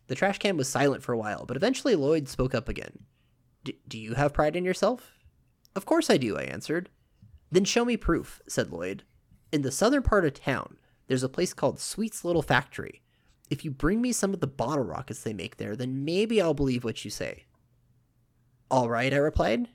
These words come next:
"You want bottle rockets, right?" After a pause, the voice in the trash can spoke again. "You're really going to go?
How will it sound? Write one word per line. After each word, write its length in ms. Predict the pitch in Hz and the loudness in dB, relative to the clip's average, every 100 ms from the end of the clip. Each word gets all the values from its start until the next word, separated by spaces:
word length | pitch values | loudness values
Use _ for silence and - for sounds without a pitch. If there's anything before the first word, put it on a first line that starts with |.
| _ | _
"You 140 | 147 | 4
want 100 | 185 | 4
bottle 240 | 165 208 170 | 6 6 6
rockets, 380 | 113 - - 135 | 2 -4 -4 0
right?" 280 | 190 - _ _ _ _ _ _ _ _ _ _ _ _ _ _ - - | 2 0 _ _ _ _ _ _ _ _ _ _ _ _ _ _ -6 2
After 300 | 185 - 139 | 2 6 4
a 60 | |
pause, 480 | - 160 131 78 - | 4 2 2 -2 -6
the 120 | - | -6
voice 280 | 117 196 196 | 2 2 2
in 60 | 151 | -2
the 60 | |
trash 280 | 139 147 127 | 0 0 0
can 180 | - 135 | -4 -4
spoke 260 | - 135 | 0 0
again. 400 | 135 117 80 - - _ _ _ _ _ _ _ | 0 -2 -4 -8 -18 _ _ _ _ _ _ _
"You're 140 | 123 131 | 0 4
really 200 | 170 214 | 6 6
going 220 | 220 214 | 6 4
to 60 | 202 | 4
go? 300 | 151 220 | 4 4